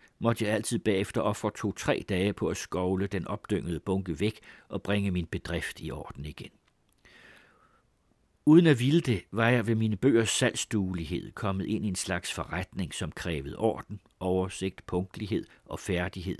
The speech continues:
for at blive rigtig besørget. Bevares meget respektable dyder alle sammen, men de svarede desværre på ingen måde til min natur,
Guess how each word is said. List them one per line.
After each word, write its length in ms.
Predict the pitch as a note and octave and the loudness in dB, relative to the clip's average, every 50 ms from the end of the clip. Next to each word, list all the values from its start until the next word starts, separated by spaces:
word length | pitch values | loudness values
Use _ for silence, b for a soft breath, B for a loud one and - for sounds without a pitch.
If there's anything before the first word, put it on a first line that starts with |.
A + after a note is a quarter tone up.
| - _ | -10 _
for 160 | - - F#2 | -10 -8 -8
at 80 | D#2+ D2+ | -6 -6
blive 180 | D#2 D2+ - - | -8 -8 -8 -8
rigtig 280 | D#2 - - - - | -8 -10 -10 -12 -10
besørget. 500 | - C#2+ - - - A#1+ - - - - - _ b b b b b b b b b _ _ | -10 -10 -8 -8 -8 -8 -8 -10 -14 -16 -18 _ b b b b b b b b b _ _
Bevares 600 | - G#2+ F#2 A#2+ C3 C#3 B2 A#2+ - - - - | -2 4 6 8 8 8 8 6 4 2 0 0
meget 260 | - A#2 B2 D3 D#3 | 4 6 6 6 6
respektable 680 | A2 G2+ - - - E2+ - - - A2 C3 G2 - G2+ | 6 4 0 -2 -6 -6 -4 0 4 4 4 4 2 -2
dyder 380 | F2 - - F#2+ G#2+ A#2 A#2+ F#2+ | -6 -2 -2 0 2 4 4 4
alle 160 | F#2 G2+ A2+ | 4 2 2
sammen, 320 | - - A#2+ A2 A#2 C#3+ - B B B B B B B | 0 0 0 0 -2 -4 -8 B B B B B B B
men 140 | - C#3 B2+ | -4 -4 -2
de 120 | - C#3 | -2 -2
svarede 400 | B2 - - B2 A#2+ A#2+ A#2+ B2+ | -2 0 2 4 6 6 6 6
desværre 460 | A#2+ A#2 G#2+ - - G#2+ G#2+ G#2+ A2 | 4 2 0 -2 0 2 2 2 2
på 140 | G#2+ - - - | 2 0 -2 0
ingen 340 | A#2+ A#2 G#2+ A2+ A#2 A#2 G#2 | 0 2 2 2 0 2 2
måde 240 | G2 F#2+ F#2 G2+ G2+ | 4 4 4 4 4
til 180 | - G#2+ F2+ | 2 0 -2
min 120 | E2 E2+ E2 | 0 -2 -2
natur, 500 | D2 D#2+ - - - - G2 - - | -4 -6 -8 -8 -6 -6 -6 -8 -10